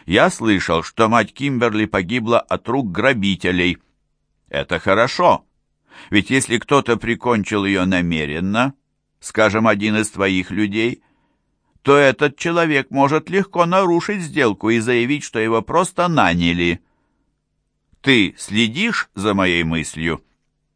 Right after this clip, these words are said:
Ларри ничего не ответил. «Ты где-нибудь еще напакостил, Ларри, чтобы мне пришлось подчищать?» «Нет»,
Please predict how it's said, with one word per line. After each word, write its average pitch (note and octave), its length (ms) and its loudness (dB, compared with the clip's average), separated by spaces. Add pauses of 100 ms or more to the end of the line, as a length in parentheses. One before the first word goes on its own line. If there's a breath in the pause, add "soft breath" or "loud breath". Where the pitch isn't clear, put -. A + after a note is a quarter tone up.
(380)
Ларри F#2 540 0
ничего G#2+ 400 -4
не E2+ 140 -2
ответил. C2+ 600 -10 (1400)
«Ты F#2 180 -4
где-нибудь F#2 720 0
еще F2 540 -4
напакостил, D#2+ 920 -4
Ларри, C#2 680 -6 (580)
чтобы G2+ 400 -2
мне G2 220 0
пришлось E2+ 500 -6
подчищать?» - 880 -10 (1300)
«Нет», G#2+ 640 -6